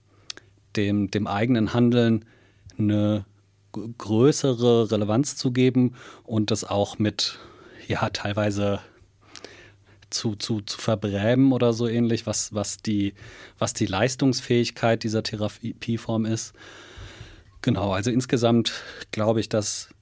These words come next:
ähm, dass auch Bullshitisierung bei der Relevanz davon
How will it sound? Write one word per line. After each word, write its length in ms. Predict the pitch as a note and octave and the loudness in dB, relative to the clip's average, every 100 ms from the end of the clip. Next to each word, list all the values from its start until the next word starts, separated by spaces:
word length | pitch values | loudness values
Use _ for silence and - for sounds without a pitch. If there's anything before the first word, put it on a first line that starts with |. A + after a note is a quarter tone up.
| - | -10
ähm, 720 | A2+ G#2 G#2 G2+ G#2 G2+ G2+ - - | -8 -6 -6 -4 -2 -2 -6 -8 -12
dass 180 | G#2 G2+ | -8 -6
auch 100 | G2 | -6
Bullshitisierung 760 | - A2+ A2+ - G#2 A#2 C#3 A#2 | -2 -2 -2 -4 0 2 2 2
bei 120 | A#2 | 2
der 200 | A2 G#2+ | 2 0
Relevanz 480 | G#2 G2 A#2+ B2 - | 0 2 2 0 -2
davon 420 | A2+ - A2+ | -4 0 0